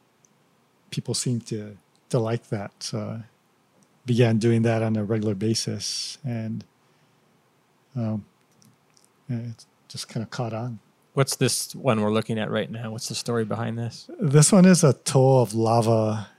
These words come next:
Speaker 1: just kind of, uh, oozing out. And this was shot just north of Pu'u'o'o.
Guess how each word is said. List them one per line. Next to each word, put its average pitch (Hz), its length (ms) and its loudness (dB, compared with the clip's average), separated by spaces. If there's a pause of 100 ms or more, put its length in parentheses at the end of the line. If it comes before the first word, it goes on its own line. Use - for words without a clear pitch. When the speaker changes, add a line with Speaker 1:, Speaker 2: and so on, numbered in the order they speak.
Speaker 1:
just - 340 -4
kind 123 200 0
of, 107 240 -2
uh, 117 220 -4 (180)
oozing 127 400 2
out. 113 380 0 (340)
And 120 280 -4
this 147 200 4
was 165 320 4 (440)
shot 127 500 2 (180)
just - 420 0
north 117 380 -2
of 110 240 -2 (100)
Pu'u'o'o. 120 840 0